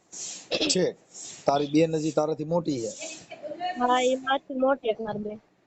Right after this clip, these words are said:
Speaker 1: અને તારો ભાઈ તારાથી નાનો?
Speaker 2: હા.
Speaker 1: બરાબર. સારું. હવે આ છે ઈ વાયરલ કરવા માટે તમારે, એના માટે આપની મંજૂરી છે?
Speaker 2: હા.
Speaker 1: બરાબર.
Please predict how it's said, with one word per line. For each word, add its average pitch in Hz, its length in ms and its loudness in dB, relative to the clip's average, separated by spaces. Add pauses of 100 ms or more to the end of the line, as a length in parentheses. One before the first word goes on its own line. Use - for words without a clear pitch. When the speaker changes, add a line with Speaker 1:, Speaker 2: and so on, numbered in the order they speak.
Speaker 1:
અને 127 160 2
તારો 139 240 6
ભાઈ 135 220 2
તારાથી 143 360 4
નાનો? 135 360 0 (680)
Speaker 2:
હા. 226 340 2 (260)
Speaker 1:
બરાબર. 110 380 0 (1000)
સારું. 117 500 -2
હવે 147 120 6 (120)
આ 165 480 2
છે - 180 -2
ઈ 156 300 6
વાયરલ 156 560 2 (460)
કરવા 151 320 2
માટે 151 280 2
તમારે, 147 500 0
એના 147 260 2
માટે 151 340 2 (300)
આપની 147 280 2
મંજૂરી 143 460 4
છે? 175 420 2 (760)
Speaker 2:
હા. 233 440 2 (460)
Speaker 1:
બરાબર. 104 340 0